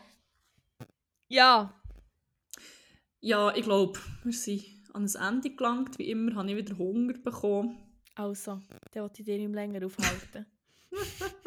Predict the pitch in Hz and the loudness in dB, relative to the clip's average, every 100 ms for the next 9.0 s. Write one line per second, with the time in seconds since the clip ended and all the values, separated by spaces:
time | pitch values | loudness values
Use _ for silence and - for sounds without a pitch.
0 | 349 415 392 - 427 - - - - - | 0 4 4 4 0 -2 -10 -12 -16 -10
1 | - 285 320 320 - - 277 269 240 247 | 2 4 6 4 2 2 2 2 2 2
2 | - 311 - 247 247 - - 254 240 247 | 2 -2 -2 6 6 6 -2 0 0 0
3 | 220 277 262 233 247 233 233 - 196 269 | -2 -4 0 0 0 -2 -4 -2 0 2
4 | 240 247 240 202 214 202 196 190 - 240 | 4 4 4 2 -2 -4 -6 -6 -4 -2
5 | 233 240 - - - _ - 220 226 202 | -2 -4 -12 -20 -20 _ -4 -4 -4 -6
6 | - - 220 233 - 220 202 190 165 170 | -8 -4 -2 -2 0 -2 0 -4 -6 -8
7 | - - 180 - 190 190 190 180 175 180 | -8 -10 -10 -4 -4 -4 -4 -4 -6 -8
8 | - 185 175 - - - - - 175 | -10 -10 -14 -16 -16 -12 -12 -12 -12